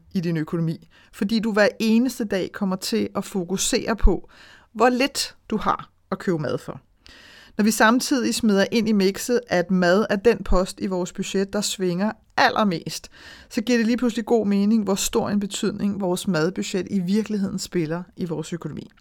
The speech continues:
Og det er præcis det, som jeg vil tale med dig om i dagens afsnit. Og selvfølgelig også give dig brugbar information til, hvordan du fremover får dit madbudget til at balancere med resten af din økonomi.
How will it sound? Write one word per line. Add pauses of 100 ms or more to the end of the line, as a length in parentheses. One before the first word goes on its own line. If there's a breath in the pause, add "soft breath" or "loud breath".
(800 loud breath)
Og
det
er
præcis
det,
som
jeg
vil
tale
med
dig
om
i
dagens
afsnit. (120)
Og (300)
selvfølgelig
også
give
dig
brugbar
information
til, (340 loud breath)
hvordan
du
fremover
får
dit
madbudget
til
at
balancere (140)
med
resten (240)
af
din
økonomi.